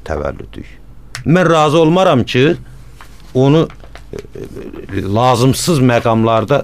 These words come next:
təhlükə altına qoyaq. İki min üçüncü ildə də bu olub. İsa Qəmbər də bizim təkidimizlə,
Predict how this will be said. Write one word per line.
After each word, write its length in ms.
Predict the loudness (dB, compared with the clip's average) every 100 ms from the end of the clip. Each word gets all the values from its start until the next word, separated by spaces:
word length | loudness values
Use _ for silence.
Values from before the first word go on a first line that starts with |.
| -2
təhlükə 380 | -2 -2 -2 -2
altına 340 | -4 -8 -12 -10
qoyaq. 240 | -12 -14 -20 -20 -20 -20 -20 -20 -12
İki 220 | -2 2
min 100 | 2
üçüncü 260 | 0 0 0
ildə 140 | 0 0
də 60 | 0 2
bu 100 | 4
olub. 280 | 4 2 0 -10 -20 -16
İsa 220 | -4 0
Qəmbər 400 | 2 2 2 2
də 140 | 2 0 -4 -20 -2
bizim 280 | 0 4 2
təkidimizlə, 840 | 2 -2 -2 -2 -2 -2 -2 -2